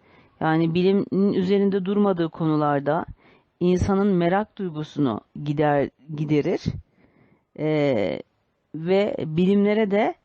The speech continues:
sormuş olduğu sorularla da yol gösterir. Ama felsefe toplumsal sorunlara çözüm bulmaz.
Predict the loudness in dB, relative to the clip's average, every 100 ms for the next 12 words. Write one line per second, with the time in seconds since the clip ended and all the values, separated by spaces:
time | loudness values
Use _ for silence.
0 | _ _ _ _ -10 -4 0 -2 -2 -4
1 | -2 -4 -4 -4 -2 0 0 2 2 2
2 | 0 -4 -16 _ _ _ -20 -10 -6 -4
3 | -2 -4 -4 -4 -6 -8 -12 -20 _ _
4 | _ _ -20 -20 _ _ _ _ _ -2
5 | 0 2 2 2 0 -4 -2 -4 0 0
6 | 2 -2 -2 -2 2 2 2 0 -4 -6
7 | -4 2 2 4 2 2 -2 -8 -20